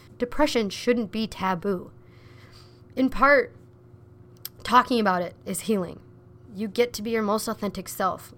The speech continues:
without hiding anything. Why should we be afraid to tell people, "You know what?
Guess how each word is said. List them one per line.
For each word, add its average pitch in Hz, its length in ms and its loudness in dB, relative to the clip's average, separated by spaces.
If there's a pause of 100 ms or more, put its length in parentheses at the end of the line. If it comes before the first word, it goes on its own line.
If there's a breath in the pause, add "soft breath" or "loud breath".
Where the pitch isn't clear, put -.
without 208 380 0
hiding 202 480 -2
anything. 190 480 -4 (720 loud breath)
Why 214 180 -2
should 220 140 -2
we 254 80 2
be 247 160 2
afraid 220 320 0
to - 80 -12
tell 202 160 0
people, 185 400 -6
"You 170 140 -6
know 247 120 6
what? 233 360 2